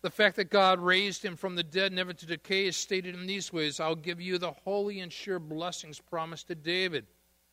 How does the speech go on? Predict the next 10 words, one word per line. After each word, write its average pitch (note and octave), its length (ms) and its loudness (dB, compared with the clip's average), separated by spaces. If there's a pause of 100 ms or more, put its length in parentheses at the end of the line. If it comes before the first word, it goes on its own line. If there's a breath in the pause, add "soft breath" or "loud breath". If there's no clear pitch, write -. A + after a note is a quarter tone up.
(160)
Isaiah D#3+ 400 4
fifty-five, D#3 680 -2
verse E3 240 -6
three. G#3+ 120 -10
He's, - 320 -8
he's D#3+ 220 -12
using A3 320 -12
the A3 80 -6
Old G#3 180 2
Testament - 340 -6